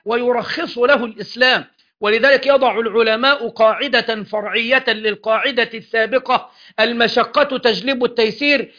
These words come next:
يضعون قاعدة أخرى صغيرة قصيرة كأنما هي قيد في هذه القاعدة العظيمة، فيقولون: "الرخص لا تناط بالمعاصي، الرخص لا تتعلق بالمعاصي،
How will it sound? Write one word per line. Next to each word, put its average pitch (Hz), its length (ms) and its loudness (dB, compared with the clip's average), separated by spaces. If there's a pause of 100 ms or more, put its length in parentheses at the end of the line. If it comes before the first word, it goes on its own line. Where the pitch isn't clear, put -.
(120)
يضعون 240 600 4
قاعدة 240 920 2
أخرى 240 440 0
صغيرة 254 880 0
قصيرة 269 600 0 (240)
كأنما 269 640 2
هي 240 160 2
قيد 254 560 0
في 240 240 0
هذه 254 420 0
القاعدة 240 640 0
العظيمة، 247 600 0 (300)
فيقولون: 233 720 0
"الرخص 226 920 -2
لا 220 360 2
تناط 214 580 -4
بالمعاصي، 185 920 -8 (540)
الرخص 233 640 -2
لا 247 300 2
تتعلق 226 920 0
بالمعاصي، 190 760 -2